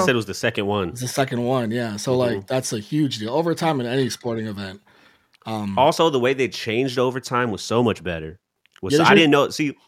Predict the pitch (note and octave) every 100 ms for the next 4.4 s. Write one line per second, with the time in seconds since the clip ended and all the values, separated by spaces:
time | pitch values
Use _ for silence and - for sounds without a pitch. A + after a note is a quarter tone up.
0 | _ D3 G3+ E3 G#2 C#3+ C#3 D3+ D3 C#3+
1 | D3 C#3+ B2+ C3+ B2+ G#2+ - G#2+ G#2+ G2
2 | G2 F2+ G#2 G#2 G2 _ _ _ - A#2
3 | F#2+ G2+ - A3 A3+ A#2+ B2+ G2+ F#2+ F#2
4 | F2 F2 E2